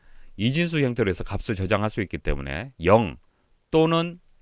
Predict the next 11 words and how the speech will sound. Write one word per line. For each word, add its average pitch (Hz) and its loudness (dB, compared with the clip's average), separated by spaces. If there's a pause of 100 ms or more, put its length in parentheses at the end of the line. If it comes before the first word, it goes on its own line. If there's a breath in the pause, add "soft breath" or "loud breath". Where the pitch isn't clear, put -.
(140)
일 160 2
값을 139 -2
넣을 101 2
수가 - -4
있는 69 -8
거예요. 69 -6 (300 soft breath)
그러니까 135 -2
정보의 127 4
가지수가 117 -2
몇 73 -6
가지입니까? 69 -6